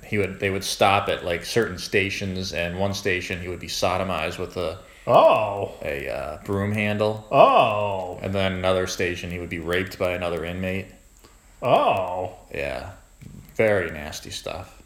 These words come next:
Speaker 2: Where'd you see this?
Speaker 1: The New York Post.
Speaker 2: Oh. Well, the New York Post does do have some strange
Speaker 1: <laughs>
Speaker 2: things, huh?
Speaker 1: And there was, there wasn't a video of that, there was pictures of that, but then there was another video where they stripped the guy naked and they were just,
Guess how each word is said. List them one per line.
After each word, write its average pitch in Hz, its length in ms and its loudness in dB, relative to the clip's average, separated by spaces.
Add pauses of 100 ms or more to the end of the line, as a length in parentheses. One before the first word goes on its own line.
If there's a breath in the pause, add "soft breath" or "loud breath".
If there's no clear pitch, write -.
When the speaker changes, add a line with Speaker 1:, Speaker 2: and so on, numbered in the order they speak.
(220)
Speaker 2:
Where'd 113 200 -2
you 160 100 0
see 277 240 -4
this? 311 420 -6 (100)
Speaker 1:
The 117 100 2
New 107 80 0
York 98 280 0
Post. - 480 -4 (360 soft breath)
Speaker 2:
Oh. 220 440 4 (1200 soft breath)
Well, 139 220 -4
the 120 60 -2
New 113 120 -2
York 117 300 -2
Post 95 280 -4
does 90 260 -8
do 95 280 -10
have 95 200 -10
some 95 180 -12
strange 123 460 2
Speaker 1:
<laughs> - 0 -
Speaker 2:
things, 139 380 0
huh? 147 120 2 (480 loud breath)
Speaker 1:
And 120 160 4
there 127 80 6
was, 117 160 4
there 127 340 6
wasn't 135 280 6
a - 20 4
video 104 420 4
of 98 200 4
that, 87 180 2
there 87 120 -2
was 87 180 -4
pictures 85 580 -4
of 85 160 -2
that, 80 300 -4
but 92 100 -6
then 95 80 -2
there 92 100 -2
was 87 120 -4
another 92 180 0
video 92 300 0
where 90 80 0
they 90 100 -2
stripped - 380 -4
the 90 80 -4
guy 87 240 0
naked 87 480 -4
and 87 80 -4
they 87 100 -2
were 87 140 -4
just, 87 320 -8